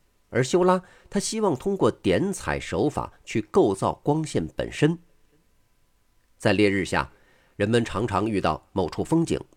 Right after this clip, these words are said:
被阳光照射得太过耀眼了，以至于呢会觉得景色耀眼。但是在欣赏一幅画的时候，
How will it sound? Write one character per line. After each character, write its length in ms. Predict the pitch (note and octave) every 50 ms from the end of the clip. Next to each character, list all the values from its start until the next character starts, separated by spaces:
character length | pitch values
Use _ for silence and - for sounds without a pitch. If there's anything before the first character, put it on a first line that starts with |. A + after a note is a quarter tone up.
| _
被 140 | _ E2+ D2+ D2+
阳 240 | D#2+ D#2+ G#2+ C#3+
光 200 | - D#3+ D#3 D#3+
照 220 | D#3+ - D#3+ A#2 A2
射 220 | - - C#3 -
得 100 | - D2 - -
太 240 | - - - E3 C3
过 140 | - F2+ F2
耀 220 | E3 F3 D3 A#2+
眼 120 | F2+ C2 - - -
了， 180 | E2 F#2 - - _ _ _ _ _ -
以 100 | A#2 A#2+
至 160 | - G3 F#3
于 140 | C#3+ D3+ D#3+
呢 100 | F3 D3+
会 180 | - D#3+ C#3
觉 160 | C3 - C#3
得 220 | C#3 A#2 A2 A#2 B2
景 400 | B2 - - A#2 G2+ F2+ F#2+ G#2
色 220 | - - - C#3
耀 260 | D3 F3 G3+ F3 A#2+
眼。 380 | F2+ D2+ - - - E2+ E2+ - - _ _ _ _ _ _ _ _
但 140 | - F#3+ E3
是 220 | - F3+ D3 B2+ - - - - _ _ _
在 120 | - F#3 E3
欣 260 | - - A#3 A#3+ G#3+
赏 300 | - G#2+ F#2+ G2 - - -
一 120 | C3 D3+
幅 160 | - - F3
画 280 | - - A#3 A3+ G3 G#2+
的 80 | F2+
时 160 | E2 - - D#2
候， 240 | - E2+ C#2+ -